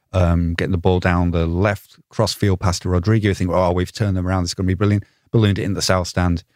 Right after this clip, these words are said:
Um, Harrison was just kept messing up when he'd been really good up until the last ten minutes. And I think that goal just knocked us off. And, um,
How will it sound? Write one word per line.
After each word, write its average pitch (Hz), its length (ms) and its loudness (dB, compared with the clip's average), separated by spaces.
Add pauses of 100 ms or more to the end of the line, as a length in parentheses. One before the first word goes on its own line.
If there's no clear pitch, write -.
(260)
Um, 90 680 0
Harrison 92 800 -2 (360)
was 90 400 0
just - 300 -2
kept - 200 -2
messing 92 360 2
up 95 120 2
when 92 120 2
he'd 87 140 0
been 87 220 0
really 90 280 0
good 90 320 0 (220)
up 92 140 -2
until 85 460 0 (360)
the 98 100 0
last 87 240 0
ten 98 160 2
minutes. 92 240 2
And 95 80 -2
I - 20 0
think 98 240 -2
that 101 260 0
goal 87 440 0 (400)
just - 680 -2 (400)
knocked 90 360 -4
us 87 420 -2 (400)
off. - 480 -4 (140)
And, 82 460 0 (180)
um, 85 560 -4